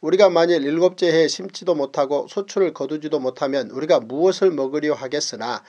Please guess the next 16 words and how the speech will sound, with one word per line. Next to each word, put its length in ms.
내가 260
명령하여 720
여섯째 440
해에 220
내 200
복을 320
너희에게 400
주어 360
그 140
소출이 500
삼 200
년 220
동안 260
쓰기에 460
족하게 500
하리라. 420